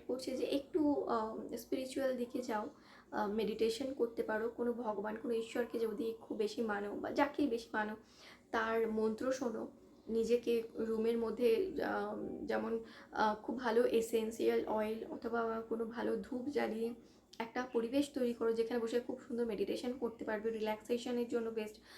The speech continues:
তো সেরকম জায়গায় বসে একটু রিল্যাক্স করো, মেডিটেশন করো। আহ, এখানে যখন হিলিংয়ের মত-, আহ, সিচুয়েশন আসবে, যখন তোমরা হোয়াইট কালারের বাটারফ্লাই দেখছো,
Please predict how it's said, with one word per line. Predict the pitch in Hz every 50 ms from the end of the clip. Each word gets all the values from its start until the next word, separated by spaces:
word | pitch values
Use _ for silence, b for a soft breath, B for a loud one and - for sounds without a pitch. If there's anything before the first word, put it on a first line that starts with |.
| B B B B
তো | 240
সেরকম | 240 240 240 233 240 - 247 247
জায়গায় | 233 220 208 214 226 226
বসে | 220 226 - 240
একটু | 240 - - 247
রিল্যাক্স | 220 214 202 202 208 214 - -
করো, | - - 226 220 214
মেডিটেশন | 220 214 202 202 - 220 220 226 - 285 254 254 247
করো। | - 226 214 214 220 214 B B B B B B B B
আহ, | B - 208 208 208 - -
এখানে | 233 233 - 294 277 285
যখন | 285 285 285 - 285 277 - -
হিলিংয়ের | 294 269 285 311 302 302 311 302 302 277 - - - 233
মত-, | 220 233 240 240 240 240 - -
আহ, | 247 233 226 214 214 226
সিচুয়েশন | 220 - 262 233 - 262 262 254 254 - -
আসবে, | 269 262 233 208 - - 254 233
যখন | 240 226 - 262
তোমরা | 240 - 226 240
হোয়াইট | 240 226 226 247 - -
কালারের | - 269 262 262 220
বাটারফ্লাই | 220 214 - 247 - 294 294
দেখছো, | - - 240 - - - 269 262